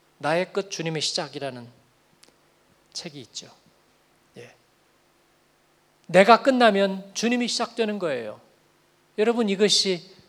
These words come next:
주님의 계절입니다. 다윗의 이야기는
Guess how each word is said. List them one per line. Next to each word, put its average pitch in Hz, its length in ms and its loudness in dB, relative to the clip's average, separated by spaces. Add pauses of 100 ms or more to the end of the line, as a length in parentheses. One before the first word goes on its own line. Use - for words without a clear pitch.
(160)
주님의 165 420 -2
계절입니다. 120 720 -8
다윗의 240 580 4
이야기는 180 580 0